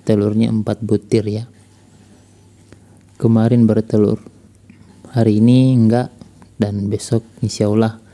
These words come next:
masuk lima butir. Lanjut kita ke sini ya,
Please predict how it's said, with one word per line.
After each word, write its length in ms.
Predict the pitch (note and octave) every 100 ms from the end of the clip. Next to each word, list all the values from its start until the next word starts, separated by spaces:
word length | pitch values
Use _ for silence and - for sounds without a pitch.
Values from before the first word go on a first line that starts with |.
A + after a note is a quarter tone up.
| - - - - - -
masuk 480 | A#2 - - A#2+ -
lima 240 | A2 A2 G#2+
butir. 560 | G#2 G#2+ - G2+ G2 - - _ _ _ _ _ - _ _ _ _ _ _ _ _ _ _ _ _ - - - - - - - -
Lanjut 400 | B2 A#2 A#2+ B2
kita 560 | - A2+ - A#2 G#2+ G#2+
ke 560 | - A2 A2 A2 A2
sini 480 | G#2+ - A2 A2 G#2+
ya, 80 | A2